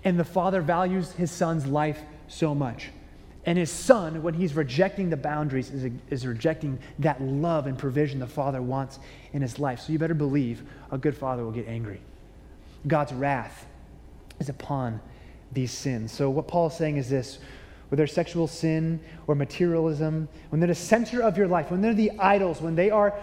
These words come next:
what, what you pursue, this path will eventually lead to judgment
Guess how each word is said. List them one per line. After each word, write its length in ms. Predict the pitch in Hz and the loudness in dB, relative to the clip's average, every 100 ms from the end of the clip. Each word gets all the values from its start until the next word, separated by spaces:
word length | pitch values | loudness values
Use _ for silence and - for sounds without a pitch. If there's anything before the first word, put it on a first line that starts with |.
| - | -6
what, 320 | 165 170 208 175 | 4 6 6 6
what 160 | 202 | 4
you 120 | 202 185 | 2 2
pursue, 400 | 196 - 190 165 | 0 2 2 4
this 200 | 196 - | 2 0
path 400 | - 240 190 190 - - - - | 0 4 4 0 -8 -18 -20 -2
will 140 | 180 190 | 4 4
eventually 480 | 160 214 233 233 | 6 4 4 2
lead 300 | 208 180 190 | 4 6 4
to 120 | - 185 | 2 0
judgment 600 | 135 190 208 160 165 | 4 4 4 0 -2